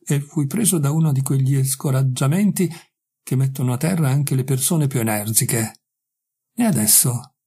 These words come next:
che faccio? Dio mio, cosa faccio? Avrei pagato cinquecento franchi l'idea di uno svago qualsiasi. Rimasto privo di buone idee,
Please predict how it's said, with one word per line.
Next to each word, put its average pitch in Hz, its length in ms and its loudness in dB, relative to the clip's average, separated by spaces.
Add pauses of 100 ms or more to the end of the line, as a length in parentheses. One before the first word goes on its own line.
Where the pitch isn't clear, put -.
(140)
che - 120 -6
faccio? 107 540 -2 (720)
Dio 110 200 -4
mio, 110 480 -4 (500)
cosa 202 280 -2
faccio? - 680 -4 (720)
Avrei 143 360 0
pagato 160 400 -2
cinquecento 160 720 0
franchi 113 560 -2 (120)
l'idea 131 400 0
di 120 100 -2
uno 117 180 -2
svago 120 380 -2
qualsiasi. 117 760 0 (840)
Rimasto 143 480 0
privo 143 280 0
di 135 80 2
buone 131 280 0
idee, 165 320 0